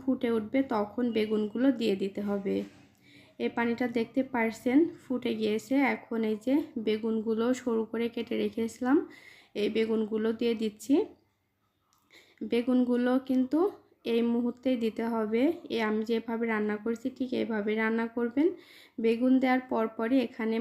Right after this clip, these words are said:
মাছগুলো দিয়ে দিচ্ছি আর দিয়ে দিব, আহ, ধনিয়া গুঁড়া। ধনিয়া গুঁড়াটা এই মুহূর্তে দিয়ে ঢাকনা দিয়ে ঢেকে দিলে খুব সুন্দর স্মেল আসবে। এই যে ধনিয়া গুঁড়া দেওয়া শেষ। এখন ঢাকনা দিয়ে ঢেকে কিছুক্ষণ রান্না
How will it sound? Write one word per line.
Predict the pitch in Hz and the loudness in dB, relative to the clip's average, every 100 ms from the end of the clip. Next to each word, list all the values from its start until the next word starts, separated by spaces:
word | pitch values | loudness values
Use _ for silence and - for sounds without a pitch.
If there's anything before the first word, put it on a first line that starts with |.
| 226 | 0
মাছগুলো | 214 208 208 220 220 | -2 -4 -4 -2 0
দিয়ে | 214 233 | 0 -2
দিচ্ছি | 226 240 240 - 285 302 220 | 0 -2 -4 2 2 2 0
আর | 208 208 | -2 0
দিয়ে | 220 | 0
দিব, | 208 220 220 311 - - - - _ | 0 -2 2 0 0 -12 -20 -20 _
আহ, | 214 208 208 - - 220 | -2 0 -2 -6 -10 -6
ধনিয়া | 226 247 247 208 | 0 2 4 2
গুঁড়া। | 202 185 185 202 - - 220 | 2 0 0 -2 -8 -10 -4
ধনিয়া | 233 247 254 | 0 4 4
গুঁড়াটা | 247 254 247 254 | 4 2 2 2
এই | 240 226 | 2 0
মুহূর্তে | 226 233 - 262 233 | -2 -4 -4 -4 -2
দিয়ে | 240 254 254 | 2 2 2
ঢাকনা | 220 208 220 214 | -2 -4 -4 -2
দিয়ে | 226 214 | -2 -2
ঢেকে | 226 226 233 | -4 -2 -2
দিলে | 220 220 214 | -2 -4 -4
খুব | 262 262 | -8 -6
সুন্দর | 254 233 220 220 214 | -6 -2 0 -2 -4
স্মেল | - 226 226 | -4 -2 0
আসবে। | 208 208 220 302 349 - - - - _ _ _ _ _ _ _ _ _ _ _ | -2 -2 0 0 0 -10 -20 -20 -20 _ _ _ _ _ _ _ _ _ _ _
এই | 233 226 | -6 -4
যে | 220 254 349 359 _ _ - 233 | 0 2 2 0 _ _ -6 -2
ধনিয়া | 233 220 214 | 0 0 0
গুঁড়া | 220 220 226 | 0 0 0
দেওয়া | 226 214 214 226 | 0 0 0 -2
শেষ। | - 247 285 | 0 0 2
এখন | 240 226 233 | 0 -2 -4
ঢাকনা | 226 214 - 214 | -4 -6 -6 -4
দিয়ে | 214 220 | -2 -2
ঢেকে | 214 220 247 277 | -2 0 2 0
কিছুক্ষণ | 226 226 220 233 240 233 | -2 -8 -6 -4 -2 -2
রান্না | 208 202 | 0 0